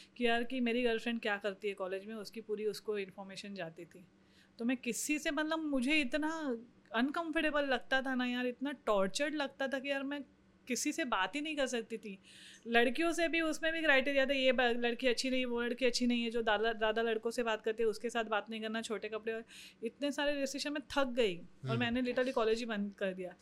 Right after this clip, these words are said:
Speaker 1: जाना बंद कर दिया। और मैं इंटीरियर ही जाती थी, सैटरडे, संडे उसके साथ कॉलेज जाती थी।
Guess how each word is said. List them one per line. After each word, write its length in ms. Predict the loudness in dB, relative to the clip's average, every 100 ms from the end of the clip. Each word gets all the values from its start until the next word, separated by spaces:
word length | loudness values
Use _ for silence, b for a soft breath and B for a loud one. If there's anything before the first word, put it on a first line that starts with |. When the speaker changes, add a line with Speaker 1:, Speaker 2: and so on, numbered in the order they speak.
| -4
Speaker 1:
जाना 280 | -2 0
बंद 200 | 0 0
कर 140 | 0 0
दिया। 120 | 0
और 60 | -2
मैं 240 | -2 -2
इंटीरियर 340 | 0 0 0 0
ही 60 | 2
जाती 220 | 0 0
थी, 120 | -6
सैटरडे, 400 | -4 0 2 0
संडे 260 | 0 0 0
उसके 260 | -2 -4
साथ 180 | -4 -4 -4 -2
कॉलेज 260 | 0 2
जाती 280 | 0 -2 -4
थी। 220 | -6 -10